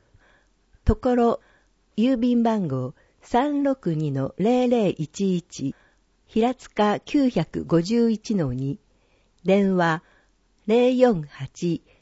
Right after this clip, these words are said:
七七二の一六一一、ファックス零四八七七二の一六一四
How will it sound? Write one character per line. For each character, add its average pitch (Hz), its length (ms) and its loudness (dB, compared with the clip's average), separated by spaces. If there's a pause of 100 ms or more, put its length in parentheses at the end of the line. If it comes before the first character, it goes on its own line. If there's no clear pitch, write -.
(200)
七 214 320 0
七 233 320 -2
二 147 180 -4
の 139 240 -6
一 262 320 -4
六 254 340 0
一 185 380 -4
一、 147 400 -6 (560)
フ - 60 -4
ァ 247 100 0
ッ 269 40 -4
ク - 120 -20
ス - 360 -4 (440)
零 262 320 2
四 233 260 2
八 160 560 -6 (340)
七 214 320 0
七 226 360 0
二 151 180 -4
の 135 260 -4
一 262 280 -2
六 247 320 2
一 156 360 -6
四 139 300 -2